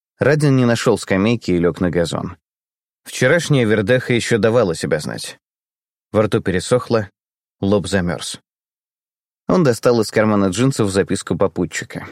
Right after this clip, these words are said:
расправил и прочёл несколько раз. Текст монолога был не слишком сложным, под ним приписали номер телефона, обведённый кривым сердечком.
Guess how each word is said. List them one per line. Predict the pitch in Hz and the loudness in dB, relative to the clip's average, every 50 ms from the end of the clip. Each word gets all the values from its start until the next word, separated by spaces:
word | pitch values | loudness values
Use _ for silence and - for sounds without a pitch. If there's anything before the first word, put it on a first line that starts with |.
| _ _ _ _ - | _ _ _ _ -4
расправил | - 101 107 - - - 113 120 117 107 98 95 | -2 -2 -2 -2 0 2 2 4 4 4 2 2
и | 82 | 2
прочёл | - 98 101 - - 120 104 | 0 -2 -2 0 0 0 0
несколько | 92 80 76 - - - 98 85 - 92 | 0 -2 -2 -6 -4 -4 -4 -2 -2 -2
раз. | 87 - - - - - _ _ _ _ _ _ _ _ _ _ _ _ - | -2 -2 -4 -8 -12 -14 _ _ _ _ _ _ _ _ _ _ _ _ -4
Текст | - 127 120 - - - | 0 0 0 0 0 0
монолога | 123 123 117 113 110 120 127 131 110 | 2 4 4 4 4 4 2 2 2
был | 101 107 107 107 | 2 2 2 4
не | 107 110 | 2 0
слишком | - - 131 123 - - - 90 - | 0 0 0 -2 -2 -2 -4 -4 -4
сложным, | - - 113 110 90 78 82 76 73 73 - _ _ _ _ | 0 2 2 2 2 2 0 -2 -4 -4 -8 _ _ _ _
под | - 98 92 110 | -2 0 2 2
ним | 123 139 | 2 2
приписали | 139 139 117 - 95 - - 120 113 110 | 2 0 0 0 -2 0 0 2 2 2
номер | 104 104 104 104 101 - | 2 2 2 2 0 0
телефона, | - 113 110 110 - - 139 110 92 85 | 0 0 0 0 0 0 0 2 2 0
обведённый | 80 78 78 87 78 78 101 104 104 101 95 | 0 -2 -2 -4 0 0 2 2 2 0 0
кривым | - - 101 92 85 82 78 | 0 0 -2 0 0 -2 -4
сердечком. | - - 98 87 76 78 73 - - - - - - | -2 -2 -4 -2 -2 -6 -6 -6 -8 -12 -14 -14 -14